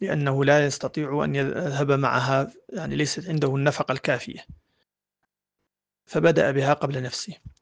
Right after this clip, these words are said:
على كل، آه، الأصل أن الإنسان يبدأ بنفسه،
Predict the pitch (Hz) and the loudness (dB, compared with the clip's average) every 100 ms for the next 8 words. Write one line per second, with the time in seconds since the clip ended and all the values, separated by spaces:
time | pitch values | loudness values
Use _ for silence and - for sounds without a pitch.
0 | _ - 294 330 - 240 160 165 220 - | _ -4 4 4 4 2 4 2 -2 -10
1 | - - - 156 208 147 - 156 - 165 | -18 -12 -6 -2 0 0 2 2 2 2
2 | 196 175 160 156 143 185 185 156 156 139 | 2 0 0 -2 0 2 2 4 4 4
3 | 151 - - | 2 2 -4